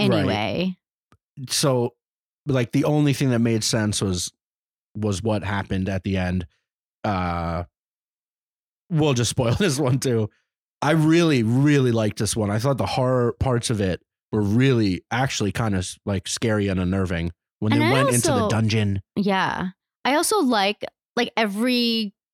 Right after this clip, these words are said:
Speaker 2: kind of episode of Black Mirror has, like, a tech aspect to it. And I love that this was, like, analog, like, kind of before tech was so,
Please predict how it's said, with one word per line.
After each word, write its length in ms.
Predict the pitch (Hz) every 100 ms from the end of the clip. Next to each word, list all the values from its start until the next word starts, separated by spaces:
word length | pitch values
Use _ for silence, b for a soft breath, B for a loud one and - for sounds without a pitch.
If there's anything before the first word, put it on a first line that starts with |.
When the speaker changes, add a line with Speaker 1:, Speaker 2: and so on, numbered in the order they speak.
| _
Speaker 2:
kind 240 | - 240 208
of 140 | 185 -
episode 400 | 208 208 208 190
of 80 | 180 _ -
Black 220 | 185 175 -
Mirror 260 | 170 170
has, 280 | 156 151 147
like, 80 | 175
a 60 | -
tech 320 | - 143 - -
aspect 480 | 208 - 254 254 -
to 120 | 302
it. 40 |
And 60 | 208
I 100 | 185
love 240 | 170 170 -
that 160 | 175
this 180 | 180 -
was, 120 | 185
like, 200 | 151 - -
analog, 760 | 170 156 185 202 226 240 269 285 _ _ _ _ -
like, 120 | 180
kind 200 | 226 190
of 180 | 185 -
before 680 | 185 - 190 165 170 175 -
tech 220 | - 170 _
was 160 | 185 180
so, 600 | - 175 151 151 147 143